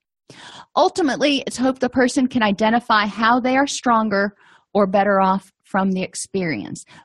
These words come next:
But that comes way down the road. You know, that's not something I'm gonna ask someone in the first two or three sessions of,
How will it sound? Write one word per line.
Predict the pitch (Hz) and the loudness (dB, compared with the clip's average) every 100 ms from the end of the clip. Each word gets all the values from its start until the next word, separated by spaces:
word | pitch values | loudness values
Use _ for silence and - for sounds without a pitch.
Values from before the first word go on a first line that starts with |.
| - | -6
But | 240 | -2
that | 294 | -2
comes | 311 381 302 | -4 -8 -4
way | 254 | -2
down | 254 254 | 0 0
the | 233 | 0
road. | 190 - - _ _ _ _ - | -2 -4 -8 _ _ _ _ -10
You | 190 | -4
know, | |
that's | 190 220 | -2 0
not | 247 214 | 0 0
something | - 247 233 | 0 0 2
I'm | 226 | 0
gonna | 214 208 | 0 0
ask | 208 208 | -2 -4
someone | 208 196 196 | -4 -2 -2
in | 185 | -2
the | |
first | 180 196 196 - | -2 -2 -2 -6
two | 220 | -4
or | 190 | -2
three | 190 185 | -4 -8
sessions | - 180 185 202 170 175 | -2 -2 -2 -6 -6 -4
of, | 170 | -6